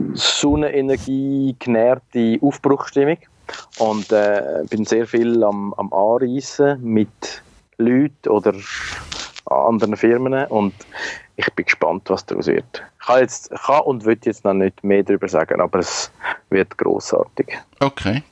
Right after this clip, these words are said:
Speaker 2: cool.
Speaker 1: Ja. Was sind so deine nächsten Highlights?
Speaker 2: Ähm, morgen gehen wir ins Feld. Ich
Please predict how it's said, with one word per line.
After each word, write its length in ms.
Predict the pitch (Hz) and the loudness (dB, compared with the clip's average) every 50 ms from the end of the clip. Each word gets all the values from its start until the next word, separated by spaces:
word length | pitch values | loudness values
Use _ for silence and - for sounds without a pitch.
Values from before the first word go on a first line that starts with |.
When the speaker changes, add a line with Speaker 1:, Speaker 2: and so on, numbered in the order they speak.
| - - - | -14 -8 -6
Speaker 2:
cool. 200 | - 95 123 135 - - _ _ _ _ _ _ _ _ _ _ _ _ _ _ _ _ _ _ _ _ _ | -4 -4 -4 -6 -8 -12 _ _ _ _ _ _ _ _ _ _ _ _ _ _ _ _ _ _ _ _ _
Speaker 1:
Ja. 240 | - 262 262 - 320 - _ _ - - - - - - - - - - - - - - - - - - - _ _ _ _ _ _ _ _ _ _ _ _ _ - - _ _ _ - - - | 0 2 2 2 0 -2 _ _ -18 -14 -10 -8 -6 -6 -4 -4 -4 -4 -4 -4 -4 -6 -6 -8 -10 -14 -18 _ _ _ _ _ _ _ _ _ _ _ _ _ -20 -20 _ _ _ -8 -2 2
Was 180 | 170 117 117 | 2 2 4
sind 160 | - 139 123 - | 2 0 0 0
so 60 | 117 | 0
deine 240 | 107 123 127 143 143 | 2 4 4 4 4
nächsten 380 | 143 139 139 - - - 135 | 4 2 2 0 -2 -2 0
Highlights? 680 | 131 135 135 139 139 143 143 151 170 - - - - - - - - - - - - - - - - _ - | 0 2 2 2 2 2 2 0 -2 -6 -8 -8 -6 -6 -6 -6 -8 -10 -14 -16 -18 -20 -20 -20 -20 _ -6
Speaker 2:
Ähm, 760 | - 87 87 82 82 80 80 80 80 80 80 80 82 82 85 85 87 | -2 0 0 2 2 2 0 0 -2 -2 -2 -2 -4 -4 -6 -8 -8
morgen 540 | 85 85 87 90 92 98 101 113 120 127 120 - - - - - - _ _ | -6 -2 0 2 4 4 4 4 2 2 0 -2 -8 -20 -20 -20 -20 _ _
gehen 280 | - 98 92 90 90 90 | 2 4 4 4 4 2
wir 160 | 87 87 82 - - - - - - - - - | 0 0 -2 -4 -8 -18 -20 -20 -20 -20 -18 -8
ins 220 | - 92 92 - - | -6 -4 -4 -4 -6
Feld. 840 | - - - - - 85 87 92 107 127 160 196 202 - - - - | -8 -4 -2 -2 0 2 2 2 2 2 0 -2 -2 -4 -10 -10 -8
Ich 140 | - 101 104 | -6 -4 -4